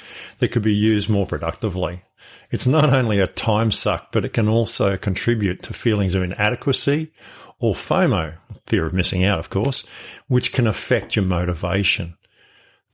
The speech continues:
The fact of the matter is, in business, we need social media, but it's a time suck, as I said previously,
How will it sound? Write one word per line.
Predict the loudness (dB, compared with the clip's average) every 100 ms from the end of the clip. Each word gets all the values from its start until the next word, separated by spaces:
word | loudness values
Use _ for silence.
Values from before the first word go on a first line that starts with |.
| -12
The | -4
fact | -2 0
of |
the | 2
matter | 2 2 2
is, | 2
in | 2 2
business, | 2 2 2
we | 0
need | 2 2 4 2 0
social | -2 0 0 0
media, | 0 0 0 -6 -12 _ _ _ _
but | 0 0 -2 -8 _ _ _ _ _ _
it's | -4 -2
a | -2
time | 2 2 2
suck, | 0 -4 -8 -8
as | -4 -2
I | 0
said | 0 -2 -2
previously, | 0 0 0 0 -2 -4